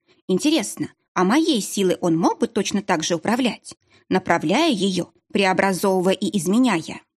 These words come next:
Я всегда знала, что я источник, энергия, наделенная разумом, волей и душой. Это сложно понять, еще сложнее объяснить. Но когда с подобным знанием живешь всю жизнь, то начинаешь понимать это глубже, чем кажется,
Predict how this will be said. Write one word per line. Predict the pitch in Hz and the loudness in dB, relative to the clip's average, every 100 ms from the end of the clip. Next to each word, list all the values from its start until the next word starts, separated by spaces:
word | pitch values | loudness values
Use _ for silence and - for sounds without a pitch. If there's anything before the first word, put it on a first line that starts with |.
| _ _ _ _ _ _ _ _ | _ _ _ _ _ _ _ _
Я | 180 190 | -2 -2
всегда | 180 165 170 277 | -2 -4 -2 -2
знала, | 403 214 180 | 0 2 2
что | 180 - | 0 -2
я | 180 | -2
источник, | - 233 - 202 - - - _ _ - | -2 -4 -4 -4 -4 -10 -14 _ _ -2
энергия, | 175 151 285 330 254 | 2 4 2 2 2
наделенная | 185 175 190 180 180 170 151 | 2 2 2 2 2 2 2
разумом, | 233 277 185 - - _ - | 0 0 -2 -4 -8 _ -6
волей | 175 196 180 | 0 0 0
и | - | 0
душой. | 185 240 - 180 - _ _ _ _ _ | -2 -2 -4 -6 -10 _ _ _ _ _
Это | - 190 | -4 -2
сложно | 190 190 180 175 | -2 0 0 0
понять, | 180 339 359 190 - - _ | 0 2 2 0 -8 -18 _
еще | 185 196 - 196 | -2 -2 0 -2
сложнее | - 190 190 190 | 0 0 0 0
объяснить. | 180 180 233 - 254 - - - _ - - | 0 -2 -2 -2 -2 -4 -10 -20 _ -20 -6
Но | - | -2
когда | - 311 339 | 0 0 0
с | 381 | -2
подобным | - 185 190 180 170 | -2 0 2 2 2
знанием | 165 175 294 339 208 | 2 2 4 4 2
живешь | 175 196 196 190 | 0 0 0 -2
всю | - - 160 | -4 -4 -4
жизнь, | 156 254 285 202 - - - | -2 -2 -4 -10 -12 -20 -8
то | - | -2
начинаешь | 202 190 - 196 190 - | 0 0 0 2 0 -2
понимать | 202 196 175 180 | 0 2 2 0
это | - 190 | -4 -4
глубже, | 170 214 320 240 | 0 0 0 -2
чем | 196 196 208 | -2 -2 0
кажется, | 208 180 - - - | 0 -2 -6 -14 -18